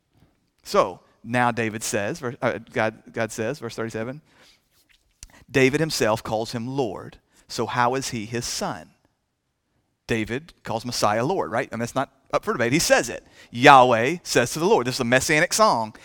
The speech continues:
It's about the Christ. So, Yahweh says to my Lord. This is David in the power of the Holy Spirit. Again, these aren't just the, the mistaken words of David.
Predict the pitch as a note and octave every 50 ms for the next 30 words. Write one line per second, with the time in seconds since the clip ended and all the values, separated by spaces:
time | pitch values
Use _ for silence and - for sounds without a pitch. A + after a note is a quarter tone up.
0 | - - - C3+ - E3+ C#3+ B2 A#2+ F3 G#3 A3 - - D3 - - B2+ G#2 G2+
1 | G#2 D3 - - - - - - - - - A#3+ F#3+ A#2 G#2 G#2+ - - - -
2 | - A#2 C#3 C3 C#3 D#3 F#3 A3+ G#3 - - G3 F3 F3+ - - - F#3 F3+ F#3+
3 | F3+ E3+ D3+ C#3+ A#2 G2+ G2 A#2 - - - _ _ _ _ _ _ _ - A2
4 | G#2+ G#2+ - - B2 A2+ A2 A2+ D3 F3 F3 - B2 A#2 A2 G#2 - B2 B2 C3
5 | D#3 E3 D3+ C#3 D#3+ F#3+ G#3 G3 - - G#3+ D#3 A#2 A#2+ - D#3+ A#2 A#2+ B2+ C3+
6 | D3+ D#3 - D#3+ D3+ - - _ _ - _ _ _ _ _ - B2 A#2 E2 F2+
7 | B2+ B2 A#2 B2 - - - D3+ D#3 - D#3 C3 B2 A#2+ A#2 A2 A2+ A2 G2+ G#2+
8 | G2+ G2+ G#2+ C3 E3 G3